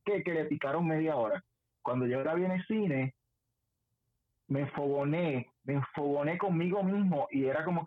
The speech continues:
porque me quedé dormido en una, en, en me-, como por, por, por quince minutos.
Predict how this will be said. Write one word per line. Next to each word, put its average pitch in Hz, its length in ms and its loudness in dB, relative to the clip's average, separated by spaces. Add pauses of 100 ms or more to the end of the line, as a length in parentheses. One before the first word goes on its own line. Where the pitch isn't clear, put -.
porque 135 220 -2
me 127 120 0
quedé 127 180 0
dormido 156 680 2 (480)
en 139 240 0
una, 143 180 -2
en, 139 200 -2
en 131 180 0
me-, 135 220 0
como 135 280 -2
por, 127 400 0
por, 123 200 0 (640)
por 113 500 0
quince 151 340 0
minutos. 170 560 0